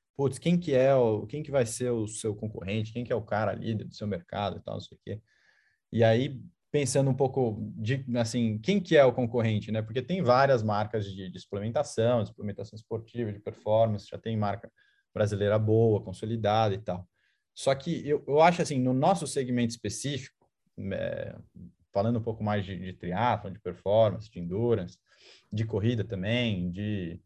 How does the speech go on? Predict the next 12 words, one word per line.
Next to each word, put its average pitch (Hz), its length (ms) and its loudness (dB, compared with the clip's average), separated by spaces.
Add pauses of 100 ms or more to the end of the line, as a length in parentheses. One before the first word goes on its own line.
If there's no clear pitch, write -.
(380)
de, 101 440 -2
desses 107 360 -6
esportes 107 480 0
um 110 100 -4
pouco 131 280 -2
menos, 113 720 2
é, 90 320 -6
malhação 110 680 0
e 98 40 -4
um 95 80 -4
pouco 104 260 -4
mais, 90 480 -8